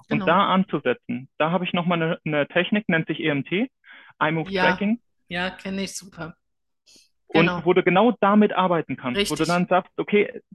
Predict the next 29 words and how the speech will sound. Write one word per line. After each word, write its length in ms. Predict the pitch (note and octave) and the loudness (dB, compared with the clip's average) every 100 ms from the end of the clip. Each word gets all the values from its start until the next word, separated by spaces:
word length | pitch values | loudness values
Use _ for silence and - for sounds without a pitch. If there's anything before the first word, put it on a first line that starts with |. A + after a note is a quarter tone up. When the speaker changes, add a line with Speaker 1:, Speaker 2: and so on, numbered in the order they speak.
| _ | _
Speaker 1:
dein 300 | F3 F3 - | 0 0 0
Bewusstsein 560 | - E3 C4 - G3 D3+ | -2 0 -2 0 -2 0
weiß 220 | F3 A#3+ | 0 2
es, 180 | F#3 B3+ - | 0 -2 -2
dein 140 | F3 - | -4 0
Unterbewusstsein 840 | B3 C#4+ G#3+ E3+ D#3+ - D#3+ D3 | 2 2 0 2 0 -2 -4 -2
aber 160 | C3+ C3+ | -2 -2
noch 180 | C3 D3 | -2 -2
nicht." 300 | F3 A#3 - - _ | -2 -2 -6 -20 _
Und 180 | - E3 - | -2 -2 0
dieses 260 | A3+ B3+ A3 - | -2 0 -4 0
Gap, 200 | A3 - _ - | 0 -2 _ -2
das 120 | F#3+ | -2
schließen 340 | - G3 F3 A#2+ | -2 -6 -4 -4
wir. 200 | A#2 A#2+ _ | -6 -8 _
Speaker 2:
Richtig. 480 | G3+ G3+ - E3+ - | -6 -4 -6 -12 -8
Speaker 1:
Wir 120 | D3+ | -8
zeigen 260 | - F3 A3 | 0 2 4
deinem 160 | G3 E3 | 4 2
Speaker 2:
Super. 20 | |
Speaker 1:
Unterbewusstsein, 720 | G#3 A#3+ G#3 F#3+ A3 A3+ G3+ | 2 2 0 0 0 0 0
du 80 | G#3 | 0
kannst 320 | G3+ D#3+ - | -2 -6 -8
es. 100 | - - _ _ | -18 -18 _ _
Speaker 2:
Ja. 280 | - F3 D#3+ _ _ _ _ - - | -10 -10 -10 _ _ _ _ -20 -6
Speaker 1:
Und 200 | D#3 - | -4 0
das 140 | G#3 | 0
Speaker 2:
Super. 80 | - | 0
Speaker 1:
ist 220 | G3 E3+ | -6 -6